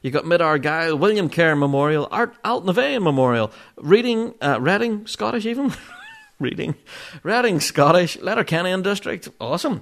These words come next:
Wicklow are making the journey. Harry Ferguson Memorial. Grampian District Pipes and Drums.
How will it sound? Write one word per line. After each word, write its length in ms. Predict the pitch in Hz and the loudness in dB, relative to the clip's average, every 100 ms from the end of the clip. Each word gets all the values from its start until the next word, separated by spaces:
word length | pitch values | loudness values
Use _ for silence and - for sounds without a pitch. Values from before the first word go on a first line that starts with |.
| - | -6
Wicklow 420 | 214 220 233 202 | -6 -2 0 2
are 60 | 175 | 4
making 260 | 165 156 139 | 2 0 -2
the 80 | |
journey. 320 | 127 135 139 - - - | 0 0 0 -4 -12 -6
Harry 260 | 196 233 | 2 4
Ferguson 560 | 202 - 226 202 202 165 | 4 2 0 0 0 2
Memorial. 580 | 147 139 151 254 254 - | 2 2 0 0 -2 -2
Grampian 720 | - 190 220 226 220 170 139 | -2 0 0 0 -4 -4 -2
District 400 | 160 165 165 - | -2 0 -4 -4
Pipes 260 | 147 120 - | -4 -4 -6
and 140 | 110 | -4
Drums. 300 | 127 170 165 | -2 0 -2